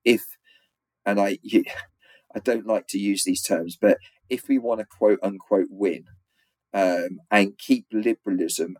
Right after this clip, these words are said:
as a central feature of, uh, international relations and the international arena, and also have that influence the domestic identity of states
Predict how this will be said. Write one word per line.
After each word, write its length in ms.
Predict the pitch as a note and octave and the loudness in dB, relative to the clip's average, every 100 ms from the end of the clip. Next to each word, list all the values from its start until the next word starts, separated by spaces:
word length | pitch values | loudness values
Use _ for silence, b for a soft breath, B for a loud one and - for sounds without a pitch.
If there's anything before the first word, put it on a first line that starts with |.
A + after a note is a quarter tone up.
| - | 0
as 140 | G2 | 0
a 60 | G2 | 0
central 500 | - A#2 G#2 - G2 | 0 0 -2 -2 -4
feature 640 | - - - - F2 D#2+ - b b b _ | 2 0 0 -2 0 0 -2 b b b _
of, 440 | G2 F2 E2 E2 - | -2 -2 -2 -6 -2
uh, 220 | G2 F2+ G#2+ | 0 0 0
international 680 | G2+ - G2+ F#2 - F2 | -4 -2 -2 -2 -2 -2
relations 500 | F2 F2+ F#2 - F2 | 0 0 0 -2 -2
and 120 | E2+ G2 | -4 -4
the 160 | F#2 | -4
international 560 | F#2+ F#2 F#2 F2 - E2 | -4 -4 -2 -2 -2 -2
arena, 580 | F2+ G2 G2 F2+ F2+ - B B B - | 0 0 -2 -6 -8 -10 B B B -2
and 300 | B2 A#2 - | 0 0 -4
also 420 | A#2+ A2 - G#2 G#2 - | -4 -2 0 0 -2 -2
have 160 | A2 - | -4 -2
that 180 | G#2 G2 | -4 -4
influence 640 | A#2+ A2 - G#2 G2 F2+ - | -4 -6 -4 -2 -2 -2 -4
the 120 | G2 | -2
domestic 520 | F#2 G2 G2+ - F#2 | 0 -2 -2 -4 0
identity 640 | G2 G2 G2+ G2 - F#2+ | 2 2 -2 -6 -2 0
of 100 | F#2 | 0
states 640 | - - A#2 F#2+ - - | -2 0 2 2 0 -8